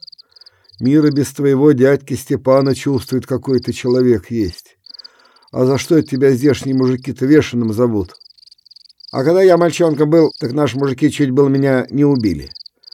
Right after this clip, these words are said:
Повесили за шею на дерево, проклятые. Да спасибо, ермолинские мужики ехали мимо, отбили.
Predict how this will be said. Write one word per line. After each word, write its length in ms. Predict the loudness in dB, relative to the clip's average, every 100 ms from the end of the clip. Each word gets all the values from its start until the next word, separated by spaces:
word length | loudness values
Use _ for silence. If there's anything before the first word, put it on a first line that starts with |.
| -16
Повесили 440 | 0 6 6 6 0
за 140 | 0
шею 220 | 2 2
на 100 | 2
дерево, 280 | 2 0 0
проклятые. 500 | -2 -4 -2 -2 -2
Да 100 | -6
спасибо, 420 | -4 -4 -2 0
ермолинские 640 | 2 2 2 0 -2 -4 -4
мужики 280 | -4 -2
ехали 320 | 0 0 0 -2
мимо, 240 | -2 -2
отбили. 480 | -2 -2 -4 -6